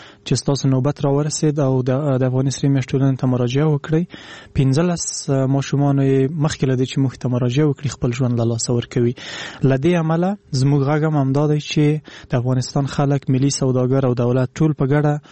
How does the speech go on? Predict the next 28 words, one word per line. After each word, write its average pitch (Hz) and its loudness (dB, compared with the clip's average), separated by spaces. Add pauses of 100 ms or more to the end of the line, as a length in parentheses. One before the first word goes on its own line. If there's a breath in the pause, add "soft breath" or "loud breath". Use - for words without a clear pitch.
(340 loud breath)
آه، 123 0
راولاړ 131 2
شي - 0
او 156 4
د 135 -2
دې 143 4 (160)
پروسې 139 0
د، 135 -2 (240)
د 123 2
بریالي 123 0
کولو 147 0
په، 127 -2
په 143 0
موخه 135 0 (220)
او 123 2
دغه 139 0
شپږ 135 -2
زره 123 0
شپږ 120 -6
سوه 127 -2
څلور 135 0
شپېته 135 -2
ناروغو 135 2
ماشومانو 131 0
ته 131 -4
د 123 0
وړیا 127 2
درملنې 127 0